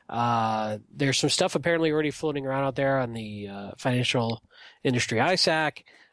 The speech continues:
Uh, there's some other stuff out there that, that apparently the F B I has been briefed. Uh, some other Secret Service folks have been briefed, and apparently some U S banks may be involved, but these guys were incredibly patient and incredibly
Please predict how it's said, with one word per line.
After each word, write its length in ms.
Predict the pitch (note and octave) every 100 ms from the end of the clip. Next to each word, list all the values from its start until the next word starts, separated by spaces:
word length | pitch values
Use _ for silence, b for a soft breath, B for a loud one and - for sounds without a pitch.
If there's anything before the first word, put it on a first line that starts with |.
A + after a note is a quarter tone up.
| -
Uh, 300 | D#2 F2 -
there's 160 | A2 -
some 120 | A#2+
other 120 | C3
stuff 260 | - C3 B2+
out 140 | A#2+
there 160 | B2 A#2+
that, 260 | A2+ G#2+ -
that 240 | G#2+ G#2+ A#2
apparently 360 | C3+ C3 A#2
the 120 | G#2+
F 100 | A2+
B 100 | -
I 60 | A2
has 120 | A2
been 120 | G2
briefed. 460 | A#2+ D#3+ D#3 - - b b b b -
Uh, 340 | F#2+ F#2+ -
some 180 | - A#2
other 240 | A2+ G#2+ G2+
Secret 260 | C3+ B2+
Service 200 | C#3 C3
folks 200 | - C3
have 60 | -
been 120 | B2+
briefed, 440 | A#2+ B2+ A#2+ - B B B -
and 280 | G#2+ G#2+
apparently 580 | G2+ - D3+ C#3+ C#3 B2+
some 300 | A#2+ - B2+
U 140 | B2 A#2+
S 100 | A#2+
banks 340 | B2+ B2+ -
may 100 | B2+
be 120 | B2
involved, 380 | B2+ A#2 A#2 B2
but 160 | B2 A#2+
these 200 | F3+ G#3
guys 280 | D3+ C#3 B2+
were 140 | A2+
incredibly 680 | - - - G#3+ B3 G3 B2+
patient 520 | A#2 G2+ - - - _ _ _ _ _
and 140 | B2+ B2
incredibly 1400 | A#2 - - - - - F3 G#3+ G#3+ D#3+ D#3 C#3 C3